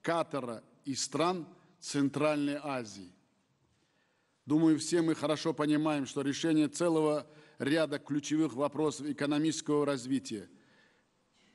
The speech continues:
безопасности и стабильности в Афганистане во многом зависит от, от государств-соседей, от нашей доброй воли и твердой решимости,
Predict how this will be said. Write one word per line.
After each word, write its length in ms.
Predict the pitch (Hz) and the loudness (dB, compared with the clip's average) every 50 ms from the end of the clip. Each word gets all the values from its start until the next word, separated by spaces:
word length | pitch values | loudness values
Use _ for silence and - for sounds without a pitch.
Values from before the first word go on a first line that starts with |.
| _ _ - | _ _ -18
безопасности 1040 | 104 107 139 143 135 120 151 147 - - 156 170 156 - - 151 147 135 - - 151 | -2 0 0 2 2 2 0 0 0 0 0 0 0 0 -2 -2 -2 -2 -2 -4 -4
и 140 | 151 156 | -4 -4
стабильности 840 | 139 - - - 156 151 143 127 147 185 175 170 160 143 - - 147 | -4 -6 -2 2 2 2 2 0 -2 -2 0 0 0 -2 -2 -2 -2
в 80 | 139 143 | 0 0
Афганистане 760 | 143 131 135 143 139 139 127 135 - 170 175 165 160 147 127 | -2 0 0 2 2 0 0 0 0 0 2 4 4 2 2
во 160 | 120 135 131 | 0 0 2
многом 460 | 131 135 151 170 170 147 156 160 151 | 2 2 2 2 2 2 0 0 0
зависит 540 | 117 147 147 147 147 147 139 - 147 143 - - - - - - - - _ _ _ - | 0 0 0 0 0 0 0 -2 -4 -6 -6 -8 -16 -20 -20 -20 -20 -20 _ _ _ -4
от, 240 | 139 143 135 - - - _ _ _ - | -2 -2 -2 -4 -12 -20 _ _ _ -4
от 220 | 143 135 131 127 | -4 -4 -4 -2
государств-соседей, 1300 | 120 143 131 - 135 135 127 147 151 143 127 - - - - 127 - - 147 151 143 120 117 117 107 98 - - - _ _ _ _ _ _ _ _ _ _ _ | -2 -2 -2 0 -2 0 2 2 0 0 -2 -8 -10 -8 -8 -8 -6 -2 0 0 0 0 -2 -6 -8 -8 -14 -20 -20 _ _ _ _ _ _ _ _ _ _ _
от 180 | - 127 - 135 | -8 -2 2 2
нашей 400 | 143 151 151 135 - 143 139 131 | 2 2 2 0 -2 -2 -2 -4
доброй 560 | 113 117 156 165 170 156 147 156 160 156 151 | -2 0 2 2 2 2 2 0 2 2 2
воли 380 | 139 135 151 165 160 151 143 131 127 | 2 2 2 2 2 2 2 0 -2
и 80 | 123 | -4
твердой 600 | - - - 131 143 180 190 175 160 160 165 160 | -6 -8 -4 0 2 2 2 2 0 0 0 2
решимости, 720 | 156 147 - - 156 156 147 139 131 - - - 123 107 | 0 -2 -2 0 2 2 2 2 0 0 -4 -4 -4 -4